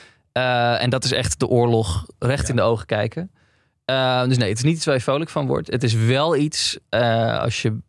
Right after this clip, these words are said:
Speaker 1: iets beter wil begrijpen, ook wat er vandaag dus op het wereldtoneel gebeurt.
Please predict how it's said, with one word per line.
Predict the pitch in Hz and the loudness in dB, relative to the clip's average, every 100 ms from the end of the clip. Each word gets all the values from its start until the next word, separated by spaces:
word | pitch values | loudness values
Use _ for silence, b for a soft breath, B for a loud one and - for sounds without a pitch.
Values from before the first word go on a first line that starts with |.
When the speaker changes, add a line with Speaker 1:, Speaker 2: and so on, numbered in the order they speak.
| _ | _
Speaker 1:
iets | 151 - | -6 -2
beter | 151 147 139 | 0 0 0
wil | 127 | 0
begrijpen, | 113 127 113 113 110 | 0 -2 -2 -2 -4
ook | 110 | -2
wat | 123 - | -4 -4
er | |
vandaag | 113 120 120 120 | -4 -2 -2 -4
dus | 123 | -6
op | 120 | -6
het | 113 | -2
wereldtoneel | 123 143 - 120 120 | 0 0 0 0 -2
gebeurt. | 117 113 113 113 | -2 -4 -4 -6